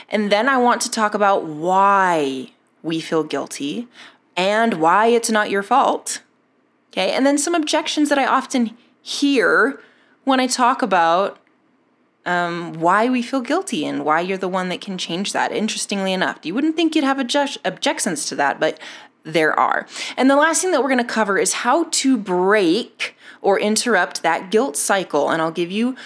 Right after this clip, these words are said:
the four-step process that you need to be able to do that,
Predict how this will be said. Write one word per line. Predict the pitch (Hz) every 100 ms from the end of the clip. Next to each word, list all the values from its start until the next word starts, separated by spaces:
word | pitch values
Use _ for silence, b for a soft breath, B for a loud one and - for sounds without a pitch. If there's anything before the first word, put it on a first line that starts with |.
| B -
the |
four-step | 185 160 160 - 254
process | - 220 220 240 226
that | -
you | - 196
need | 294 349 226 165 165 - B _
to | -
be | 180 170 151
able | 151 147 143 - _
to | -
do | 151 147
that, | 143 - - -